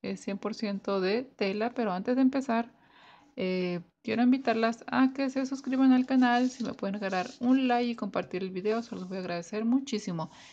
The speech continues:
Y también me pueden seguir en estas redes sociales como Creaciones Marcelita Mora, en página de Facebook, Instagram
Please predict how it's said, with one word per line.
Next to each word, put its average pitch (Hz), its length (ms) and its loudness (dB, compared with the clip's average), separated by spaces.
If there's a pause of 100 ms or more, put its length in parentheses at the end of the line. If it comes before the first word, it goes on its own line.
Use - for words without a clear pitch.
(160)
Y 220 80 -2
también 208 220 -2
me 233 100 2
pueden 240 260 4
seguir 202 260 -4
en 214 80 -2
estas 220 280 -4
redes 214 240 -4
sociales 262 840 -2
como 233 560 2
Creaciones 202 560 -6
Marcelita 185 580 -6
Mora, 156 320 -8 (360)
en 170 280 -4
página 185 360 -6
de 160 100 -6
Facebook, 240 540 -2
Instagram 214 560 -6